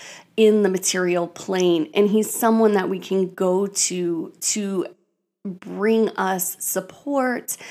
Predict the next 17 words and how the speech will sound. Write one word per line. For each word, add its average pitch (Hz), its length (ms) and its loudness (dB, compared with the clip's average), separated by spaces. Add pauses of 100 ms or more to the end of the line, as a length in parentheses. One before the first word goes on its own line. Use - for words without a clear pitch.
(280)
and 185 420 0
love 208 440 2
and 190 200 -4
care 180 680 -6
in 190 180 -4
that 180 320 -8
way. 170 440 -6 (320)
And 214 160 0
so 220 540 -4 (100)
I 233 100 -2
really 294 360 0
feel 202 800 -2 (320)
with 208 300 0
the 202 100 0
Three 220 320 -2
of 226 120 -4
Pentacles 196 680 -6